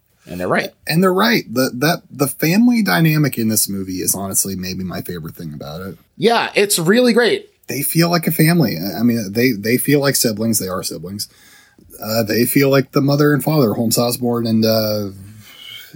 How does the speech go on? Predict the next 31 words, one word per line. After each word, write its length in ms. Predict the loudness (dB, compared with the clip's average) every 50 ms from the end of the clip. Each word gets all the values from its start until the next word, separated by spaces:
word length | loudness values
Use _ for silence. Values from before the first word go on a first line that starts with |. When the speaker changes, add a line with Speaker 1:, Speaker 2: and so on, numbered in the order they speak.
| -16 -10 -4
Speaker 1:
Mary 240 | 0 2 2 2 2
McDonnell. 480 | 2 0 2 2 0 0 -2 -4 -8 -12 _ _ _ _ _ _ -2
Speaker 2:
Mary 220 | 2 2 2 4
McDonnell. 300 | 2 2 -2 -2 -4 -10 _ _ -2
Yes, 360 | 0 2 2 2 0 0 -2
of 60 | -4
course. 280 | -4 -4 -2 -2 -4 -4
How 120 | -6 -6
could 120 | -6 -6
I 60 | -6 -8
forget? 220 | -8 -10 -12 -14 -16 -20 -20 -20 -20 -18 _ -2
Mary 220 | 0 2 2 2
McDonnell 300 | 2 2 2 2 2 2 0
and 60 | 0
Holmes, 200 | -2 -2 -2 -4
Holmes 380 | -4 -6 -6 -6 -4 -4 -4 -6
Osborne 500 | -6 -6 -6 -8 -8 -10 -10 -8 -8 -8
are, 160 | -8 -8 -10
like, 220 | -10 -10 -12 -12 -14 -18 _ _ -16
just 300 | -8 -4 -2 -4 -4 _ -10
perfection 560 | -8 -8 -4 -2 -2 -2 -2 -2 -6 -6 -6
as 140 | -6 -6 -6
the 80 | -6 -8
parents. 400 | -16 -16 -16 -14 -8 -6 -6 -6
And 200 | -6 -6 -8 -6
they 80 | -4
have 140 | -4 -2 0 0
such 320 | 0 0 0 -2 -2 -4
a 60 | -4
cute 420 | -4 -2 0 0 0 0 -2 -6 -6
little 460 | -4 -2 -2 -2 -2 -2 -4 -6